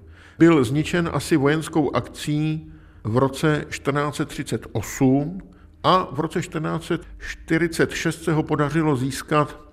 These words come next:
nenažranému, budiž mi to tak dovoleno říci, městu Tábor, které samozřejmě se snažilo vyzískat v okolí co nejvíce majetků, a to hrad už neexistoval.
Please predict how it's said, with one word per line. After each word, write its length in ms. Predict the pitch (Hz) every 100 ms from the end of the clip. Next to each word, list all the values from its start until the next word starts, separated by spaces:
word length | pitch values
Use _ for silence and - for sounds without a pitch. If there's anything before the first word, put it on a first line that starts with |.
| - -
nenažranému, 760 | 131 139 135 139 139 139 139
budiž 240 | 127 131 120
mi 100 | 135
to 100 | 131
tak 140 | 127
dovoleno 400 | 120 120 131 127
říci, 300 | 127 131 151
městu 340 | 127 131 - 135
Tábor, 420 | 101 110 120 135
které 320 | - 135 127
samozřejmě 500 | - 165 120 127 123
se 120 | 123
snažilo 640 | 120 131 135 123 123 120 -
vyzískat 680 | 123 120 120 - 135 - - -
v 100 | -
okolí 640 | - 113 127 120 123 123 - - - -
co 380 | - 123 117 -
nejvíce 680 | 113 117 120 120 - 117 107 -
majetků, 840 | 107 123 123 - - 131 131 123
a 280 | 110 113 117 - -
to 340 | 104 101 92 -
hrad 440 | 101 95 95 -
už 300 | - 90 - - -
neexistoval. 1000 | 101 120 110 98 - - 90 87 85